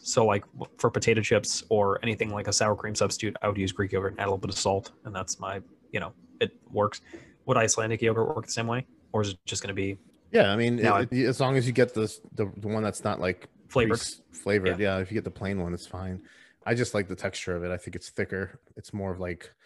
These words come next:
Speaker 2: a dip, in my opinion, if you're gonna use it that way versus a sour cream, which is a little lighter. But yeah, like, uh, but they even have drinkable ones that have probiotics in them. I don't know if
Speaker 1: Adult Go-Gurt
Speaker 2: Yeah, like
Speaker 1: is
Speaker 2: an
Speaker 1: what you're
Speaker 2: adult
Speaker 1: telling me?
Speaker 2: Go-Gurt, but it's like a bottle.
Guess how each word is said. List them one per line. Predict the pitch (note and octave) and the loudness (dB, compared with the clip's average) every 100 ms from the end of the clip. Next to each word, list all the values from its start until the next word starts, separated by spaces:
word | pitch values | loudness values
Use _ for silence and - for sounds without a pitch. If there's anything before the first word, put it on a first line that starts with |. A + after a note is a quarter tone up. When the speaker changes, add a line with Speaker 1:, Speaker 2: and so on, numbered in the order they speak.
| _ _ _ - | _ _ _ -16
Speaker 2:
a | |
dip, | F#2 G2+ G2 - - _ | -2 0 0 -2 -20 _
in | G#2+ | -8
my | F#2 | -4
opinion, | F#2+ - G#2+ G#2 | -4 -2 0 0
if | G2+ G#2 | -2 -4
you're | |
gonna | G2+ G2 | -4 -4
use | G2 | -6
it | - | -4
that | G#2+ | -4
way | G#2 G#2 | -2 -2
versus | G2 F2+ G2 F2 - _ _ _ _ _ _ _ | -2 -6 -6 -8 -12 _ _ _ _ _ _ _
a | - | -16
sour | - - F2 F#2 | -14 -6 -4 -4
cream, | - A#2+ A#2 A#2 - | -4 -6 -4 -6 -8
which | F#2+ G2 | -10 -6
is | |
a | F#2+ | -4
little | F2+ F2 | -4 -4
lighter. | F#2 G#2 G#2+ _ _ _ | -6 -6 -8 _ _ _
But | G#2+ | 2
yeah, | G2+ F#2+ - | 4 2 0
like, | G2 F2 - - _ - G2+ - | -8 -10 -12 -20 _ -20 -16 -8
uh, | |
but | A#2 G2+ | -6 -2
they | C#3 | 2
even | E3+ E3 | 4 6
have | C#3 G#2 | 4 2
drinkable | A2 G#2+ G2+ F#2 | -4 -4 -2 -2
ones | F2+ F2+ | -2 -4
that | F#2+ | -4
have | F2+ | -4
probiotics | - G2 F#2 F#2 F#2+ F2+ G2 | -2 -2 -2 -4 -6 -6 -8
in | |
them. | F2+ F#2 | -8 -4
I | F2+ | -4
don't | A2+ D#2 | -6 -6
know | F#2 E2 | -6 -4
if | F2+ - - _ _ - - | -6 -10 -20 _ _ -20 -2
Speaker 1:
Adult | C3+ A2 A2+ G#2+ - | 0 4 6 4 4
Go-Gurt | A2+ G#2+ A#2 - _ - - _ - | 2 6 6 4 _ -20 -20 _ 2
Speaker 2:
Yeah, | D3+ | 4
like | B2 | 4
Speaker 1:
is | G#2 | 4
Speaker 2:
an | |
Speaker 1:
what | A2+ | 2
you're | A2 | 4
Speaker 2:
adult | A#2+ | 4
Speaker 1:
telling | |
me? | A#2 | 4
Speaker 2:
Go-Gurt, | G2+ G2 | 2 0
but | |
it's | A#2 | 0
like | A2+ | 2
a | F#2 | 0
bottle. | F2 F2 E2+ E2+ | -2 -4 -4 -8